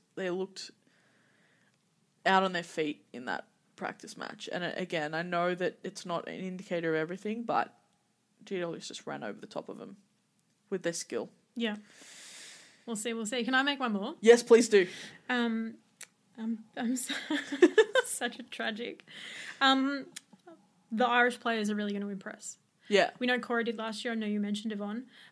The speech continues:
Speaker 2: but I think the other players, um, you know, they can, I know Sarah Rose, a rookie at Collingwood, but if she can get onto the ground, um, I think they're gonna really impress.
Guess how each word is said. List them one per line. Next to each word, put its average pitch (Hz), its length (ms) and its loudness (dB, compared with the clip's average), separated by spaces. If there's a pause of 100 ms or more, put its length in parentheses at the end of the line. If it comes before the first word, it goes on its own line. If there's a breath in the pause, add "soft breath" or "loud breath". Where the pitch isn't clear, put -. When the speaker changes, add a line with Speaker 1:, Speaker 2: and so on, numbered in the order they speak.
Speaker 2:
but 240 80 -2
I 220 80 0
think 233 180 -2
the - 120 -8
other 220 160 -4
players, 214 720 -6
um, 214 480 -2 (680)
you 233 140 -2
know, 220 60 0
they 208 160 -4
can, 208 260 -4 (160)
I 233 60 -2
know 220 100 -2
Sarah 220 240 -2
Rose, 220 220 -6
a 214 60 -6
rookie 226 280 -8
at 226 80 -10
Collingwood, 226 380 -2
but 208 120 -6
if 202 60 -6
she - 80 -10
can 226 120 -4
get 220 120 -2
onto 220 200 -6
the 220 80 -8
ground, 208 460 -2 (460 loud breath)
um, 214 380 -2 (800)
I 240 80 2
think 247 160 -4
they're 247 80 0
gonna 226 160 0
really 226 240 -2
impress. 220 580 -6